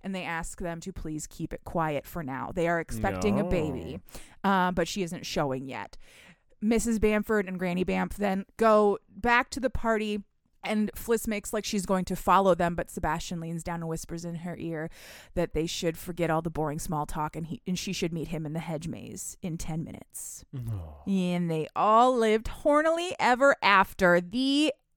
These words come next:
Speaker 1: end. Yay! That was Grump Gone Wild by Cassie Mint. Another enjoyable little perfect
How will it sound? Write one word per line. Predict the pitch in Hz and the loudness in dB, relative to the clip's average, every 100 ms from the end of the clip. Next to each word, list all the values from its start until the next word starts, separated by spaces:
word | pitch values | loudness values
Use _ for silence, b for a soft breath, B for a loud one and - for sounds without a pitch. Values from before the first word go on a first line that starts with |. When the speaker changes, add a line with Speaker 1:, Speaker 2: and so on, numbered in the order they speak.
| 226 | 4
Speaker 1:
end. | 208 214 208 196 185 180 170 170 185 170 | 6 8 8 6 2 -2 -6 -8 -10 -12
Yay! | 277 294 339 349 349 339 339 330 320 302 269 233 214 | -8 -2 2 4 4 4 4 4 2 2 2 4 4
That | 180 | 2
was | 185 | -2
Grump | - 247 320 | 4 4 6
Gone | 339 330 349 | 8 8 8
Wild | 320 277 247 | 8 8 8
by | 240 | 4
Cassie | - 269 277 311 | 6 4 4 2
Mint. | 294 240 202 | 4 4 2
Another | 208 214 247 302 - | -2 0 4 4 4
enjoyable | 202 185 214 240 254 277 277 | 0 -2 0 2 4 4 2
little | 196 214 226 233 208 _ _ _ _ _ | 2 0 2 2 0 _ _ _ _ _
perfect | - - - 339 - | 0 2 2 -2 -6